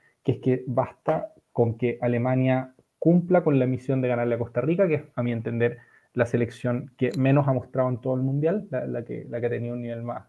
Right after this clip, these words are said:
más débil, creo que en eso coincidíamos, eh, Andrés. Eh, y luego, si España hace lo normal, digamos, que es no perder con Japón, eh, vamos a tener una, un, un,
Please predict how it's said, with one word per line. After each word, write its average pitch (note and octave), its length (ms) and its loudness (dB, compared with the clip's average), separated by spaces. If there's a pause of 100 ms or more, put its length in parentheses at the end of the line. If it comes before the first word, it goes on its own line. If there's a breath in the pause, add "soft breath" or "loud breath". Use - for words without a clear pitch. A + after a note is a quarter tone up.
más A#2+ 180 -6
débil, E3 260 2
creo C3 160 0
que B2 60 -6
en A#2+ 60 -6
eso A#2 340 -4 (400 soft breath)
coincidíamos, C3+ 800 0 (100)
eh, C3 440 -4
Andrés. D3+ 340 -2 (800)
Eh, A#2+ 280 8 (340)
y C#3+ 60 6
luego, E3+ 460 8
si F3 120 -6
España B2 400 0
hace A#2 180 -2
lo A2+ 140 2
normal, A#2 400 2
digamos, A2 360 -4
que B2 100 0
es F2+ 100 -6
no B2+ 260 2
perder A#2+ 380 2
con A2+ 160 -6
Japón, B2 540 -4 (560)
eh, A2+ 420 2
vamos A#2 540 2
a B2 80 2
tener A#2 220 0
una, G#2+ 600 -4 (140)
un, B2+ 200 -6
un, B2 280 -8